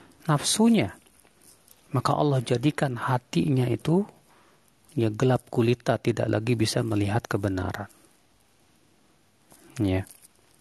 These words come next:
Maka dari itulah Ahlussunnah wal Jamaah mengatakan apa? Ahlussunnah wal Jamaah mengatakan bahwasannya yang melakukan perbuatan maksiat itu hamba.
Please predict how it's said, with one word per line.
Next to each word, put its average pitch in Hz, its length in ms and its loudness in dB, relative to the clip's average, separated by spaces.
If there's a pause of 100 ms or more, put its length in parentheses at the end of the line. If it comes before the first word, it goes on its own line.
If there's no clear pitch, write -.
(880)
Maka 143 160 0
dari 175 320 2
itulah 185 320 2
Ahlussunnah 180 400 2
wal 180 160 4
Jamaah 185 240 4
mengatakan 180 480 2
apa? 139 160 0 (1400)
Ahlussunnah 156 560 0
wal 135 160 2
Jamaah 117 480 0
mengatakan 113 640 -2
bahwasannya 101 880 -2
yang 110 320 0
melakukan 107 560 -2
perbuatan 113 640 -2
maksiat 104 560 -2
itu 131 240 -2
hamba. 107 640 -4